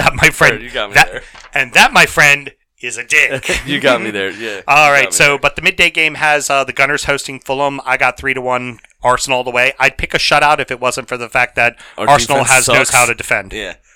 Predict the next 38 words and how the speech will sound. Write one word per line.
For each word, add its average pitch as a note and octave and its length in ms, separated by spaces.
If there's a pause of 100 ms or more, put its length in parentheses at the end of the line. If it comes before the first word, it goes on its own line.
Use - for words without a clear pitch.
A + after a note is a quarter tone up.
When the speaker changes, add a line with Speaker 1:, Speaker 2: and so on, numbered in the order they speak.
(140)
Speaker 2:
Um, B2 340
I'm D3+ 100
gonna E3 120
go D#3+ 160
ahead C#3+ 140
and C3 120
say B2+ 160
four B2 260
to A#2 80
two A#2+ 320
because A#2 300
I A2+ 60
think B2 220
we're A2+ 120
gonna A2+ 160
come A#2 200
back G#2+ 220
from G#2+ 240
not G#2 180
scoring A2 360
many G2+ 160
goals, G2+ 400 (340)
uh, G#2+ 220
the G#2+ 40
last A2+ 240
couple A#2+ 240
of A2+ 60
games, B2 380 (380)
um, G#2 300
and A2 200
kind B2 180
of A2 80
run A2+ 220
rampant A#2+ 300
against G2+ 280
Fulham's C3 320
bad F#2 200
defense. D#2+ 440